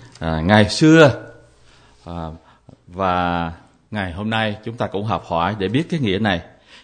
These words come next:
Chữ hầu việc nó là một cái công việc phục vụ, một cái công việc phục dịch, một cái công việc hầu hạ mà ngày xưa đây là việc của những đầy tớ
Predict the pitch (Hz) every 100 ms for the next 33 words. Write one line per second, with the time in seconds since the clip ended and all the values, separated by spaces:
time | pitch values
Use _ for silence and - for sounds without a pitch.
0 | - 147 156 117 98 98 95 107 110 139
1 | 165 196 - _ _ _ 107 104 104 98
2 | 92 - - 214 _ 180 160 151 113 107
3 | - - _ - 135 - - 104 98 92
4 | 92 - _ _ _ 190 - 185 175 156
5 | 131 104 - - 139 - 139 143 - -
6 | _ _ 107 160 180 175 160 123 - 147
7 | 135 113 101 98 92 104 - - - _
8 | _ 120 120 120 113 196 196 196 175 -
9 | 175 151 98 117 113 - 107 123 131 117
10 | 147 104 87 120 147